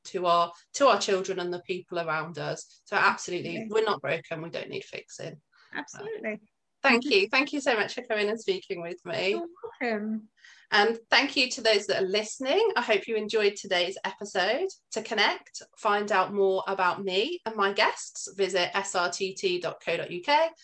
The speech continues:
Speaker 1: and follow at S R T T Podcast on Facebook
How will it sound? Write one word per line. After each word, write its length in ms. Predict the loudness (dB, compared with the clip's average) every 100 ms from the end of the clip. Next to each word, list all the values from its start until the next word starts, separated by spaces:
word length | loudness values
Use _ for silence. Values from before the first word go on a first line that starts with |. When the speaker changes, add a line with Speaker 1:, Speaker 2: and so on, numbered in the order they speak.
| _ -12
Speaker 1:
and 100 | 0
follow 460 | 2 4 0 -4 -2 2
at 260 | 2 -2 -4
S 180 | -4 -2
R 120 | -4
T 180 | -4 -6
T 140 | -6
Podcast 460 | -6 -2 0 0 -2 -4
on 120 | -2
Facebook 360 | -2 -2 -4